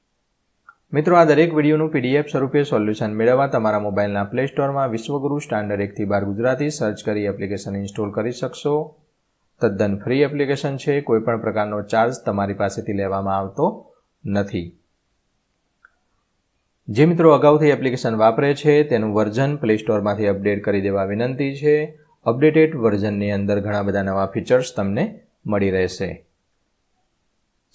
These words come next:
શરૂઆતની સ્ક્રીન આવી જોવા મળશે. તેમાં સ્વ અધ્યયન પોથી પર ક્લિક કરી, ધોરણ પસંદ કરી, વિષય પર ક્લિક કરતા વીડિયોના ઓપ્શન પરથી તમે વીડિયો જોઈ શકશો.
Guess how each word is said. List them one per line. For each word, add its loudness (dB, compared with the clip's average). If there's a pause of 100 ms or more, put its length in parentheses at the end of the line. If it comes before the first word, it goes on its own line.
શરૂઆતની 0
સ્ક્રીન -6
આવી 0
જોવા 0
મળશે. -2
તેમાં -2
સ્વ 0
અધ્યયન -4
પોથી -4
પર -4
ક્લિક -6
કરી, -2
ધોરણ -2
પસંદ -6
કરી, -2
વિષય -4
પર -2
ક્લિક -6
કરતા 0
વીડિયોના -2
ઓપ્શન -4
પરથી -6
તમે -6
વીડિયો -2
જોઈ -2
શકશો. -2